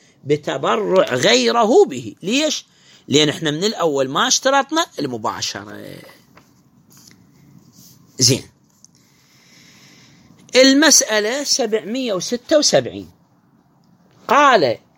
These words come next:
"إذا عرفها"، عرفها، عرف من؟ عرف اللقطة. سنة كاملة حسب ما هو المذكور شرعًا. أنا مطالب بأنه أعرف بها سنة كاملة، عرفت بها سنة كاملة.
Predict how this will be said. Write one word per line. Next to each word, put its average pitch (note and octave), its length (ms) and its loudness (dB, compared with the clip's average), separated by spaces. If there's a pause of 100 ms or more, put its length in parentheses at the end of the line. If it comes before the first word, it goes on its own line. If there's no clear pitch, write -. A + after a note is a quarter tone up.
"إذا A#3+ 260 4
عرفها"، F3+ 1200 0 (800)
عرفها، F3 540 0
عرف A3+ 440 -2
من؟ G3+ 160 -10 (140)
عرف F#3+ 400 -6
اللقطة. A#2+ 560 -12 (680)
سنة B3 400 4
كاملة G#3+ 600 2 (180)
حسب G3 380 -2
ما F#3+ 160 2
هو F#3+ 180 4
المذكور F3+ 440 -2
شرعًا. D3+ 460 -2 (680)
أنا F3 240 2
مطالب F3+ 500 -2
بأنه F#3 220 -10
أعرف F3 420 -4
بها G3+ 260 -2
سنة D3 260 -2
كاملة، A#2 380 -8
عرفت G#3 500 0
بها A#2+ 160 -8
سنة G2+ 240 -18
كاملة. - 240 -20